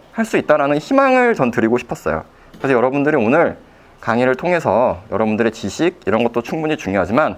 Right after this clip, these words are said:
어떤 희망을 가지고 가시기를, 그게 오늘 저의 목표입니다. 자, 일단 구매 대행이 뭔지를 알아야 되죠. 정확히는 명품 구매 대행이 뭔지를 알아야 여러분들이 여기를 통해서 돈을 벌 수가 있을 겁니다.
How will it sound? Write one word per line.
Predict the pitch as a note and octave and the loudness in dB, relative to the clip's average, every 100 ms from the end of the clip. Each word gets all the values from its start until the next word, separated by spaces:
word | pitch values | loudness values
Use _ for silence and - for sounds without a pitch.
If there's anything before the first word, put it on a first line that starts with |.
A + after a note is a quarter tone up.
| - | -6
어떤 | F2 G2+ | -4 -2
희망을 | G#2+ - G3 F#3 F3 | -2 0 2 2 0
가지고 | - G2 G#2 A#2+ F3 A#3 A#3 - - | 0 -4 0 2 2 2 -2 -14 -18
가시기를, | - A2+ B2 G#2 F2 D#2+ - - - | -10 -8 -4 -2 -2 -2 -10 -20 -16
그게 | - A#2 | -2 2
오늘 | A#2 G2 F#2+ | 2 2 -2
저의 | - E2 F2+ - - | 0 0 -2 -6 -8
목표입니다. | - G2 - G#2+ A#2+ - F2+ E2+ - - - - - | -4 -2 0 0 0 -2 -2 -2 -4 -8 -20 -20 -10
자, | - | -4
일단 | D3+ E3+ | 0 0
구매 | - F3+ G#3+ G#3 G#3 | 0 0 2 2 0
대행이 | D#3 D3+ E3 | 0 0 2
뭔지를 | A#2 B2+ C3+ A#2+ B2+ A2 E2+ - - - | 2 2 2 4 4 2 -2 -10 -18 -4
알아야 | G#2 B2 C#3+ | -2 0 0
되죠. | G#2 - E2+ | -2 -2 -4
정확히는 | - A2 A2+ B2 B2+ C#3 G#2+ | 0 -2 0 0 2 0 2
명품 | G#2+ A#2+ A#2+ D3+ C#3+ | 2 0 0 -2 0
구매 | - C#3 | 0 0
대행이 | A2+ A2+ A2+ C3 F#2+ - - | 2 2 2 0 -2 -6 -10
뭔지를 | G#2 A2+ A#2+ B2 A2+ | -2 0 2 2 2
알아야 | F#2 G#2+ A#2+ A2 | 2 2 0 0
여러분들이 | F#2+ G2+ G2+ G2 | 0 0 0 0
여기를 | F#2 G2 | 0 0
통해서 | A#2 G#2+ C3+ D3 D3+ - - - - | 0 0 2 0 -2 -12 -20 -20 -6
돈을 | G#2+ G#2+ G#2+ | -2 0 0
벌 | F#2+ | -2
수가 | E2+ G2+ G#2 | -4 -2 -2
있을 | F#2 G#2+ | -2 -2
겁니다. | - D2 C#2+ | -2 -2 -4